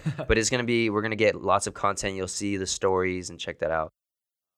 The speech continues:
Speaker 2: And then after that, we also have Summertime Sesh on September eighth. We also have Chiefin with Chelsea, her birthday party event is gonna be in L A. That's the twenty-first. So anybody have any questions on attending, please D M us and we'll send you the information.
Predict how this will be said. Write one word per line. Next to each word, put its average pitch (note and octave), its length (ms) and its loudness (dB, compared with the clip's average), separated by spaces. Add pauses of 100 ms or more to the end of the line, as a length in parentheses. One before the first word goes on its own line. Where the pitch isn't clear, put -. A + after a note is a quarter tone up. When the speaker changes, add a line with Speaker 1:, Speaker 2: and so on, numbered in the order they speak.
(240)
Speaker 2:
And G#2+ 160 0
then G#2+ 120 2
after G#2+ 260 -2
that, G#2+ 180 4
we G#2+ 80 2
also G#2 220 2
have G2+ 100 0
Summertime A2 440 -2
Sesh G#2+ 440 2
on F#2 260 -2
September F#2 520 -6
eighth. G#2 340 -2 (460)
We F#2+ 140 2
also G2 420 2
have F#2 560 0 (880)
Chiefin B2+ 300 2
with G#2+ 120 2
Chelsea, A#2 460 2
her G2 120 -2
birthday G2+ 440 0
party F#2 360 0
event F2 320 -4
is E2+ 100 -8
gonna F2+ 140 -10
be F2+ 80 -8
in F2 80 -4
L E2+ 220 0
A. F2 140 4
That's E2+ 180 0
the - 60 -10
twenty-first. E2+ 680 -2
So D#2+ 260 0 (320)
anybody A#2 300 0
have A#2 120 6
any A2+ 100 -10
questions A#2 420 0
on G#2 160 0
attending, A2 480 -4
please G#2 260 -4
D G#2 160 0
M G2+ 140 0
us G2+ 180 0
and F#2 100 -6
we'll F2+ 80 -4
send F2 200 -8
you F2 80 -8
the E2+ 100 -10
information. E2+ 680 -8